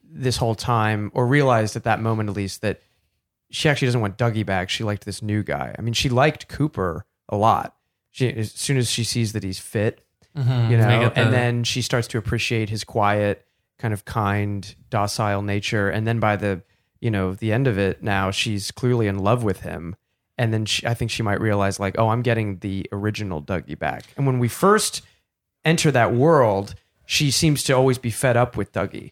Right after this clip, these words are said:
Speaker 1: So I think the old Dougie is someone she didn't care for all that much.
Speaker 2: I think, I think their relationship was strained, and I guess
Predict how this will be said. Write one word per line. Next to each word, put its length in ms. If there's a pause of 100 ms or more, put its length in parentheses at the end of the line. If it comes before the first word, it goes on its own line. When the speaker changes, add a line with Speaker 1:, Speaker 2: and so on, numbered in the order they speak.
Speaker 1:
So 140
I 80
think 160
the 120
old 240
Dougie 300
is 100
someone 480
she 220
didn't 380
care 200
for 280
all 100
that 180
much. 480
Speaker 2:
I 80
think, 280
I 40
think 280
their 420
relationship 800
was 160
strained, 580
and 180
I 140
guess 400